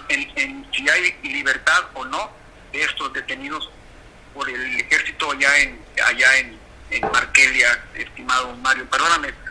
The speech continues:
lo revuelto la información, pero sí hay mucho, hay mucho que comentar acerca de, de esta situación.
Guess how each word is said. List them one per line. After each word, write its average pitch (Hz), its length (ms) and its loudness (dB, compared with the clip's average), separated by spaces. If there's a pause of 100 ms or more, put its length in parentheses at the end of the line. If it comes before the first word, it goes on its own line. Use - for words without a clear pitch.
(120)
lo 131 80 0
revuelto 151 380 2
la 143 60 2
información, 135 420 -2
pero - 200 0 (400)
sí 285 200 -2
hay 147 140 2
mucho, 165 420 -4
hay 147 120 4
mucho 165 280 -6
que - 80 -4
comentar 143 440 0 (440)
acerca 135 440 0
de, - 160 -8 (140)
de 127 140 -4
esta 123 200 -8
situación. 120 520 -6